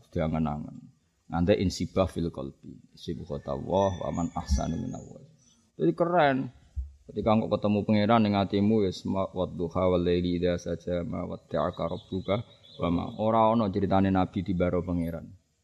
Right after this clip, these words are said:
Nak Nabi Muhammad ora dibaro pangeran ning dunya, ya ora dibaro ning akhirat. Sehingga ketika Nabi teng akhirat, ijek dhek hak syafaat, mergo ora ono ceritane Nabi dibarno pangeran. "Ma wadda'aka rabbuka wa ma qala."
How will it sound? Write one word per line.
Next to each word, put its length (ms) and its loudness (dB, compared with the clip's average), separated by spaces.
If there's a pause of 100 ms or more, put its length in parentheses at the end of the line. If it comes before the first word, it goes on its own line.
(300)
Nak 160 4
Nabi 320 2
Muhammad 480 4
ora 240 4
dibaro 480 2
pangeran 400 4
ning 160 2
dunya, 400 2
ya 80 8
ora 160 4
dibaro 400 2
ning 160 -2
akhirat. 640 -14
Sehingga 320 0
ketika 300 0
Nabi 260 -2
teng 160 0
akhirat, 480 2
ijek 240 -2
dhek 140 4
hak 160 2
syafaat, 500 4
mergo 240 0
ora 160 6
ono 160 4
ceritane 400 2
Nabi 400 2
dibarno 540 2 (420)
pangeran. 540 -2
"Ma 240 0
wadda'aka 640 -2
rabbuka 460 0 (340)
wa 300 0
ma 180 -2
qala." 380 -18